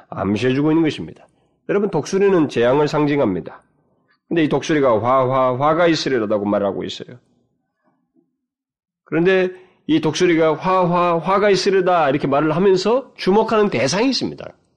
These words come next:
근데 이게 중요한 것은 이제 여기서 그거예요. 화를 말을 하고 있는데 주목하는 대상이 있어요. 누구예요? "땅에 거하는 자들이다." 이렇게 말하고 있습니다.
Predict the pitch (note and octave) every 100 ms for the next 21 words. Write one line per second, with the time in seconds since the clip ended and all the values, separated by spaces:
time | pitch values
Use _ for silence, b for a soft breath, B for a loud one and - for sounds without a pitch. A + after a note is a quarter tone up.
0 | _ _ E2 D#2 G2 B2 - D#3 D#3 D#3+
1 | D#3+ B2 A#2+ C3 B2+ A#2 A2 A#2 C2+ -
2 | _ _ _ _ _ _ _ E3 F#3+ G3+
3 | F#3+ C3 D#3 D#3 D#3+ D3+ C#3+ - D3 D3+
4 | C3+ G#2+ G#2+ A#2+ A#2 G2 - D#2 - _
5 | _ _ _ - G2 A2 C3+ D3+ B2 -
6 | _ _ _ _ _ _ _ _ _ _
7 | - C#3+ E3 E3 D#3 C3 B2+ B2+ A#2+ G#2
8 | G#2 F#2+ F2+ G2 G2+ G2+ F#2+ E2+ E2+ -
9 | - -